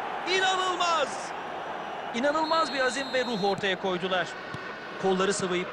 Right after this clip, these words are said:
Speaker 2: mücadeleye canla başla tutunan takımları seviyoruz.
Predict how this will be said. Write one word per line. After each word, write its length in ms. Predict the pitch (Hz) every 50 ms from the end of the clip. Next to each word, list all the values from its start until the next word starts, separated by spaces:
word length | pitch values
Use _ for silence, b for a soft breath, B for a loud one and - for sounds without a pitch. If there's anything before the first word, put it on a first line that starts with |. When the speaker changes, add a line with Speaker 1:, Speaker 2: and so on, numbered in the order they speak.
| - - 185
Speaker 2:
mücadeleye 640 | 190 196 214 214 208 208 220 214 233 254 262 208
canla 400 | - 285 330 349 339 330 302 262
başla 320 | 294 320 285 - 285 262 -
tutunan 320 | 220 - 240 226 220 214
takımları 420 | - 214 202 220 202 202 190 196 196
seviyoruz. 440 | - 185 175 175 175 175 170 -